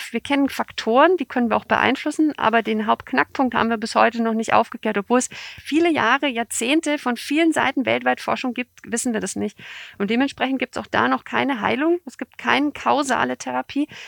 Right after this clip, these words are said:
Wir können im Endeffekt die Erkrankung verlangsamen. Das ist das, was wir schaffen. Das ist ja auch schon immens viel wert für Medizin. Und in dem Kontext ist natürlich alles immer, finde ich, spannend, was so ein bisschen mal abseits von irgendwelchen schon bekannten Bahnen geht. Und,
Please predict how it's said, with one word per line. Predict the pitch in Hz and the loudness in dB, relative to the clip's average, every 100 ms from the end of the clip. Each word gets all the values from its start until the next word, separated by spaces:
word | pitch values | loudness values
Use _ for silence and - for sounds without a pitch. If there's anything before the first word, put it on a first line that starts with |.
| - - | -20 -10
Wir | 226 | -4
können | - 277 | 0 2
im | 277 | 2
Endeffekt | - 240 277 - 254 - - - | 0 -2 -2 -2 -6 -8 -14 -6
die | 233 | -2
Erkrankung | 226 - 233 247 262 | -2 -2 -2 0 0
verlangsamen. | 240 220 233 208 190 190 | 2 2 2 2 0 0
Das | 196 - | 0 -2
ist | - 226 | -4 -4
das, | 220 | -6
was | 214 - | -8 -8
wir | |
schaffen. | 220 240 254 | -4 -2 0
Das | 240 | 0
ist | |
ja | - | 0
auch | - | 0
schon | 247 | -2
immens | 240 220 240 - | 0 0 0 -2
viel | 247 | -2
wert | 220 240 - | 2 0 0
für | 196 | -6
Medizin. | 190 196 - 202 202 - - - - - - - | -6 -6 -6 -6 -6 -10 -16 -16 -16 -18 -20 -2
Und | 226 | -2
in | 226 220 | 0 -2
dem | 247 285 | 0 0
Kontext | 277 277 277 | 0 0 -2
ist | 254 | -4
natürlich | 254 - 262 247 | -4 0 -2 0
alles | - 247 254 | -2 0 0
immer, | 247 | -2
finde | 247 254 247 | -2 -2 -2
ich, | |
spannend, | - - 240 302 | -4 0 4 4
was | 233 240 | 0 0
so | 285 | 0
ein | |
bisschen | 254 - 240 | 0 0 2
mal | 214 - | 0 0
abseits | - - 320 339 - | -2 2 4 4 0
von | 302 277 | -4 -2
irgendwelchen | 277 269 277 294 277 269 - | 0 0 0 2 0 0 -4
schon | - 254 | -4 -4
bekannten | 254 247 302 294 | -2 -2 0 -2
Bahnen | - 254 262 226 | 0 0 -2 -2
geht. | 247 285 240 | -4 -2 -2
Und, | 240 | -2